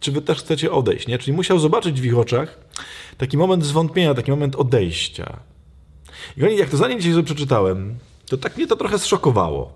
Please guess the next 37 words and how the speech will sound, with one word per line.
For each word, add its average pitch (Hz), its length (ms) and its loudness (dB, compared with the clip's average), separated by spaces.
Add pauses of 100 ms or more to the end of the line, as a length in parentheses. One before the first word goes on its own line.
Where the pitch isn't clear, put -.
W - 40 -2
jakim 131 220 0
sensie? - 440 -6
No - 100 -4
bo - 60 4
ja 440 60 2
sobie 214 140 0
myślę 170 220 2
tak, 90 320 -6 (680)
przecież 120 280 -2
jakby 175 300 0
Pan 131 220 0
Jezus 139 280 0
na 117 120 0
ziemię 127 220 0
dzisiaj 101 240 -2
przyszedł, - 480 -6 (680)
jakby 143 260 2
się 160 120 0
pokazywał, 117 580 2
nie 101 140 -2
wiem, 90 180 -4
w - 60 -14
kościołach 104 560 0
w - 60 -18
Polsce, 101 380 0
można 92 240 -2
byłoby 101 260 2
z 104 60 -4
nim 117 140 2
porozmawiać. 113 720 0 (540)
Jakbyśmy 127 300 2
zobaczyli, 151 420 2
jaki 165 260 4
on 151 120 4
jest 113 280 0
dobry 85 540 -2